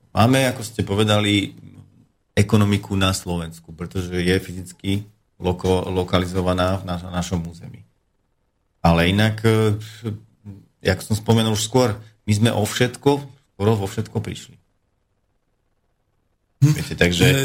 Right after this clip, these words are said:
Speaker 2: nie, dobre, ja, viete, prečo som to trošku zvrátil sem? To bola taká pekná voľná jazda, ja som to ako bral, že áno, ale <laughs> presne kvôli tomu to vraciam naspäť, pretože máme jednak tú tému mobilizácia národného hospodárstva,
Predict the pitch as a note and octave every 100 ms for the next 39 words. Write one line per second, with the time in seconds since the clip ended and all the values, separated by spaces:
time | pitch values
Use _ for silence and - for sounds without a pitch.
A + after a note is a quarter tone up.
0 | B2+ - A#2 D#3+ E3 E3 C#3 F3+ E3 -
1 | C3+ - - - C#3+ E3+ D3 C#3 C3+ A#2+
2 | F#2 A#2 F3+ G#3 F#3+ F3+ F3 F3+ E3+ E3
3 | E3+ E3 D#3 D#3 - D#3 B2 A2 C3+ D#3
4 | D#3+ C3 C#3+ C#3+ C#3 B2+ B2 A#2+ A#2 C#3
5 | E3 D#3+ D#3+ D#3+ E3 E3 D#3 D3+ D#3+ C#3
6 | C#3+ D3 C3 C3 C#3+ C#3 C#3+ C#3 C#3 C#3
7 | C#3 C3+ C#3 C3 C3 C3+ A2+ A#2+ C3+ C3+
8 | A#2+ A2+ - - _ - C#3 C#3+ C#3+ C3+
9 | C3 B2 D3 - - _ - C#3 F3 -
10 | E3+ D3+ D3 D3+ D3+ D3+ D#3+ D3 A2+ A#2
11 | C3 C3 D#3+ C3 A#2 B2+ C3 - C#3 C3+
12 | - A#2 A2+ A#2+ A#2+ A#2 A#2 B2+ B2 A#2+
13 | A#2+ - A2 A#2 B2 A2+ A2 A#2 A2+ A#2
14 | A#2+ B2+ A2+ A2 A#2 A2+ G#2+ A2 A2 C3+
15 | C3+ C#3+ C#3 D3+ D#3+ E3+